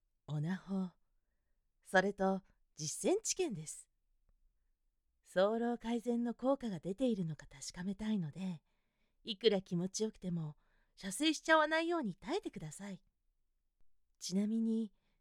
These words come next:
射精を我慢することができたら、謝礼を差し上げますから、頑張ってくださいね。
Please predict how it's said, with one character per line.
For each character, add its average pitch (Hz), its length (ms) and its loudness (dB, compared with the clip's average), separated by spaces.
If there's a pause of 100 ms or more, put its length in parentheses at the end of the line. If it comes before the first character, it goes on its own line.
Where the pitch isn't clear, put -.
射 - 160 -6
精 285 300 0
を 320 40 4
我 302 40 -2
慢 339 360 4
す - 140 -6
る 214 120 -2
こ 214 100 -6
と 202 100 -6
が 170 120 -8
で 185 100 -6
き - 80 -12
た 185 120 -8
ら、 139 220 -12 (320)
謝 170 200 12
礼 185 200 12
を 196 60 10
差 214 140 -2
し - 120 0
上 214 80 10
げ 214 120 2
ま 233 140 2
す - 80 -12
か 214 100 -6
ら、 165 240 -6 (340)
頑 214 180 12
張 226 100 10
っ 277 60 2
て 233 100 -6
く - 80 -8
だ 196 120 -2
さ 208 140 -4
い 180 100 2
ね。 247 320 -2